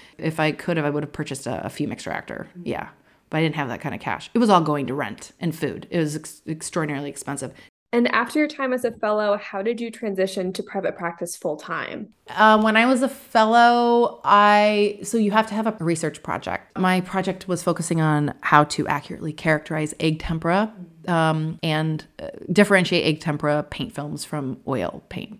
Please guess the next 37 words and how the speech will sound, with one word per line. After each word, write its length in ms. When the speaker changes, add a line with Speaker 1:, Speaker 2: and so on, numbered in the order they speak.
Speaker 1:
films. 500
Uh, 240
it 140
sounds 580
very 560
straightforward, 720
but 260
it, 320
in 120
fact, 240
is 160
not, 400
and 320
worthy 300
of 100
a 40
P 200
H 180
D. 300
So 580
I 160
didn't 240
figure 300
that 200
out 280
until 640
I 160
had 220
three 240
years 220
of 120
doing 260
that 160
research 340
under 180
my 140
belt 360